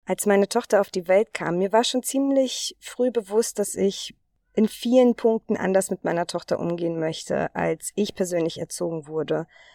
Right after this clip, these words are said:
weil ich mich natürlich ganz klar an meine Erziehung erinnern kann, an viele Dinge, die dort passiert sind, die dort meiner Meinung nach nicht so gut gelaufen sind und ich mich natürlich auch sehr intensiv mit diesen Themen auseinandergesetzt habe, sehr viel meine Vergangenheit reflektiert habe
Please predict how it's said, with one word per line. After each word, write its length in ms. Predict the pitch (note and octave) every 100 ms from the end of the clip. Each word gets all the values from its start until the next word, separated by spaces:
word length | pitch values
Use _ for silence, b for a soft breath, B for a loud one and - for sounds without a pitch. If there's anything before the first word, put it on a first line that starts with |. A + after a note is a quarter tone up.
| b b b
weil 460 | E3 F3+ F3 F3
ich 140 | F#3 F#3+
mich 120 | F3+
natürlich 440 | F3+ - F#3 F3+
ganz 320 | - F3+ - -
klar 240 | F#3+ F3
an 80 | F3+
meine 220 | F3 E3+
Erziehung 380 | E3 - G3+ G3
erinnern 440 | G3+ G#3+ C4+ A#3
kann, 420 | - A#3 A3 A3
an 160 | G#3 G3+
viele 480 | - G#3 G3+ G3 F#3+
Dinge, 400 | F#3 G#3 G#3 G3
die 160 | -
dort 240 | F3 G3 F#3+
passiert 460 | G3+ - A3 G#3+
sind, 260 | - G3+ F#3+
die 80 | G#3
dort 360 | G3 F#3+ F#3 - B B B B
meiner 300 | A3 G#3+ A3
Meinung 380 | G#3 G3 G3 F#3+
nach 240 | F#3+ F#3+
nicht 180 | A#3 B3+
so 120 | -
gut 180 | G3+ G#3
gelaufen 540 | - F#3 E3+ F3 - F#3
sind 400 | F#3 F3+ F3 -
und 100 | F3
ich 140 | E3+
mich 160 | F3 -
natürlich 320 | F3+ F3+ F3+
auch 80 | F3+
sehr 180 | F#3+
intensiv 420 | F#3+ F#3+ G3 F#3+ F#3
mit 140 | F3+
diesen 220 | F3+ F3+
Themen 260 | - F#3+ F#3+
auseinandergesetzt 1080 | F3+ - F#3+ G3+ G#3 G3+ F#3+ F3+ E3+ - -
habe, 320 | E3+ F3+ F#3
sehr 180 | E3 E3
viel 220 | - F#3
meine 220 | F3+ F3
Vergangenheit 680 | - F#3+ E3 F#3+ F#3 F#3+ F3
reflektiert 720 | F#3 - - - G3+ G3+ -
habe 500 | F3+ F3 F3 F3 F3+